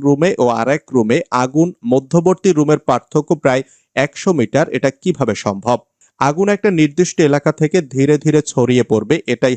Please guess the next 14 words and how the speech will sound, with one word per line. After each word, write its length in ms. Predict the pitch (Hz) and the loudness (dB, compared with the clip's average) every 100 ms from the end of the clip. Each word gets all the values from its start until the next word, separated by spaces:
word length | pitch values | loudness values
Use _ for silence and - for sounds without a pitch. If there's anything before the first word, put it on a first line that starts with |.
| - | -2
হওয়ার 200 | 110 110 | -2 -2
কথা 300 | 117 113 113 | -4 -2 -4
ছিল, 260 | - 120 127 196 _ _ _ _ - | -2 0 0 0 _ _ _ _ -4
কিন্তু 180 | 170 196 | 0 0
এমন 320 | 151 165 190 | 0 -2 0
দুটি 220 | 190 202 | 0 2
রুমে 220 | 190 185 185 | 2 2 0
আগুন 280 | 139 151 151 | 0 -2 -2
লেগেছে 400 | 127 113 - 180 | 0 0 -2 -4
যে 260 | 151 147 165 | 0 0 0
দুটা 280 | 180 180 | 0 0
রুম 260 | 151 139 156 - _ _ _ | 2 2 0 -4 _ _ _
অভ্যুত্থানের 640 | 135 139 135 196 - 190 185 | -2 0 -2 -2 -2 -2 -2
সহযোদ্ধাদের, 840 | - 147 131 117 104 - 104 113 | -2 -2 0 -2 -4 -4 -2 -2